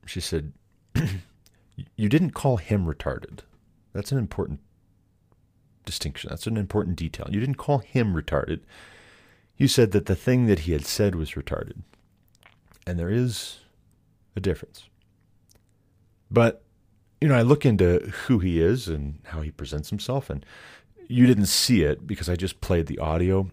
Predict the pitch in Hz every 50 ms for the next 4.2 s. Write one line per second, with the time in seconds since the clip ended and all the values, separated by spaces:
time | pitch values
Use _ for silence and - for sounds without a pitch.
0 | _ - 85 78 69 76 78 71 69 - - - 82 78 73 - - 82 82 82
1 | 82 82 82 82 67 67 71 67 76 71 76 80 78 69 69 69 - 71 71 69
2 | 69 - - 73 69 67 69 - - _ _ _ _ _ _ _ _ _ _ _
3 | _ _ - - - - - 71 - - 80 80 78 78 73 76 76 - - -
4 | 80 80 82